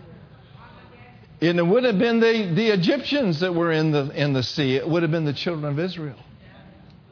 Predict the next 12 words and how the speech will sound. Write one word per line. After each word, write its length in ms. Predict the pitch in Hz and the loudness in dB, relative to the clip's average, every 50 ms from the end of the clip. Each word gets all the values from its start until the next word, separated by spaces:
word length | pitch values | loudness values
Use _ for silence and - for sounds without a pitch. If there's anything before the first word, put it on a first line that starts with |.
| - - | -20 -6
He's 220 | - 240 247 190 262 | -4 -2 -2 0 -2
always 360 | 262 262 285 311 277 220 - | -2 -2 -2 -2 -2 -2 -4
there. 380 | 240 247 269 285 302 294 208 - - - - - - - - - - - - - - - - - - - - - - - - | -6 -6 -6 -8 -8 -12 -16 -20 -20 -20 -20 -20 -20 -20 -20 -20 -20 -20 -20 -20 -20 -20 -20 -20 -20 -20 -20 -20 -20 -6 -2
Notice 380 | 247 285 330 339 339 285 - 262 | 0 2 2 2 2 0 0 0
with 100 | 233 196 | 0 0
me 200 | 190 208 208 190 | 2 2 2 2
in 100 | 175 175 | 2 2
Hebrews 360 | 208 254 208 175 165 151 - | 2 2 0 0 -2 -2 -2
chapter 400 | - 208 185 175 175 - 156 143 | -2 -2 -2 -2 -2 -2 -2 -2
thirteen, 600 | 127 - 190 180 170 175 - 180 175 165 156 143 | -2 -2 -2 -2 -2 -2 -2 -2 0 0 0 0
verse 240 | 151 147 139 131 - | 0 -2 -2 -4 -4
five. 500 | - 160 156 156 143 127 113 87 107 | -4 -2 -2 -2 -2 -2 -4 -6 -8